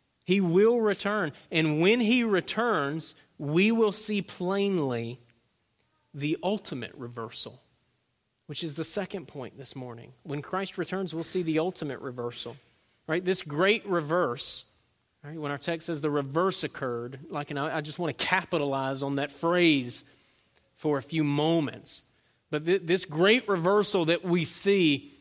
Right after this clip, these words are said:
in the kingdom of Ahasuerus can direct us to the great reversal. Right? Our world,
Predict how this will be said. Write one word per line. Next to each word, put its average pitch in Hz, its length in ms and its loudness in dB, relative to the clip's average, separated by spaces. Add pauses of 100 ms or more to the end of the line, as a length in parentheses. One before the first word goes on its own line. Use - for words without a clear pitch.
in 170 140 2
the 165 80 4
kingdom 196 440 4
of 165 80 0
Ahasuerus 156 960 0 (920)
can 196 200 4
direct 175 560 4
us 165 320 2 (180)
to 190 140 4
the 165 720 6 (260)
great 170 720 4 (320)
reversal. 147 680 0 (2000)
Right? 175 200 -10
Our 208 200 2
world, 156 760 4